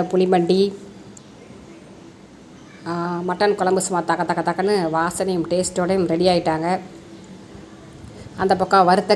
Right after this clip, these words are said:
கறி, கலையரசியோட ஸ்பெஷல் உப்பு கறி இதுக்கு பேரு, அவங்களும் ரெடி ஆயிட்டாங்க.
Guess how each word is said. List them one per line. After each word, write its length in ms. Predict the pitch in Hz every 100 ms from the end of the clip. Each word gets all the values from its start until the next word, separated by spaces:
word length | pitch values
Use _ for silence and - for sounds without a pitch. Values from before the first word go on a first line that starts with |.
| 202
கறி, 140 | 185 175
கலையரசியோட 380 | 180 196 190 180 170
ஸ்பெஷல் 320 | 180 - 180 165 -
உப்பு 160 | - -
கறி 120 | 185 160
இதுக்கு 180 | 160 156
பேரு, 180 | 170 175 - - - - -
அவங்களும் 320 | 180 185 190 180
ரெடி 140 | 185
ஆயிட்டாங்க. 340 | 175 170 160